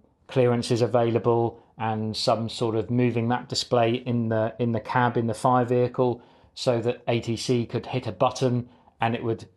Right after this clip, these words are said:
a flashing message would pop up saying, "You, you can enter this runway, but do not enter that runway," you know, make it very clear. But so there's all sorts of things that, that we need to think about there. Um, hope that's given some thoughts and, and, oh, hang, hang on.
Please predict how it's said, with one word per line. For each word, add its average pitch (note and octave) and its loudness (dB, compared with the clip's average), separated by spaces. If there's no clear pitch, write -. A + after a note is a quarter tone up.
a - -8
flashing B2 0
message A#2+ 0
would A2+ -4
pop - -2
up A#2+ 0
saying, A2+ 0
"You, A#2 -2
you B2+ 0
can B2 -2
enter A#2+ 0
this A#2 -2
runway, A#2+ 2
but - -2
do C3+ 2
not C3 0
enter C3 0
that D3+ 0
runway," G2+ -4
you A#2+ -8
know, A2 0
make B2 -2
it C3 -8
very A#2 -2
clear. A2+ -2
But C3+ -2
so C3+ 0
there's C3 2
all D3 4
sorts A#2+ -4
of A2+ -6
things A2 -4
that, - -10
that A#2+ -6
we A2+ -6
need G#2+ -6
to A2 -8
think G#2 -6
about G2+ -4
there. G#2 -2
Um, G#2+ -4
hope E3 0
that's C#3+ -2
given B2+ 2
some A#2 0
thoughts B2 0
and, A#2 0
and, A2+ -2
oh, C3+ 2
hang, B2+ 0
hang C3 0
on. B2 0